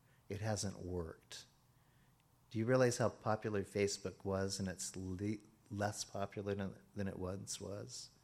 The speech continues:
People you'd find, you know, I hear with frequency, "I've quit it. I'm not on it."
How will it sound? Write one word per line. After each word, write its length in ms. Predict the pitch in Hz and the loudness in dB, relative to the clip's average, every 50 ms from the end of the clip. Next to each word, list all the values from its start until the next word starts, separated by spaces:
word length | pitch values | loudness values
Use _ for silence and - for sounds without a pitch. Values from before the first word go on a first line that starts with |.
| - - - - - - - - _ _ _ | -20 -20 -20 -20 -20 -20 -20 -20 _ _ _
People 380 | - 113 107 104 113 104 104 | 0 0 2 4 4 2 4
you'd 280 | 101 98 101 98 98 107 - - - - - - - - - _ _ _ _ _ _ _ _ _ _ _ _ _ _ _ _ _ _ - | 4 2 2 2 0 0 -6 -14 -20 -20 -20 -20 -20 -20 -20 _ _ _ _ _ _ _ _ _ _ _ _ _ _ _ _ _ _ -20
find, 540 | - - - 117 117 113 113 113 110 101 95 - - - - | -6 0 2 4 4 4 4 4 2 0 -2 -6 -10 -12 -8
you 120 | - 107 | -4 -4
know, 160 | 101 95 95 | -2 -2 -2
I 100 | 95 101 | -2 -2
hear 300 | 104 101 104 101 101 95 - - | 0 0 2 2 2 0 0 -4
with 220 | - 95 95 98 - | -8 -6 -6 -6 -6
frequency, 480 | - - 107 98 110 98 - - - | -4 -4 -4 -4 -2 -4 -4 -4 -4
"I've 200 | 90 90 90 - | -6 -6 -8 -10
quit 220 | - - - 110 98 | -4 2 4 4 4
it. 240 | 82 76 - - - - - _ - _ _ _ - | 2 -2 -10 -14 -18 -20 -20 _ -20 _ _ _ -6
I'm 120 | 101 101 | -4 -2
not 180 | 107 98 92 92 | -2 0 -2 -2
on 220 | 92 104 107 92 | -2 -2 -4 -4
it." 200 | 85 - - - | -6 -8 -14 -20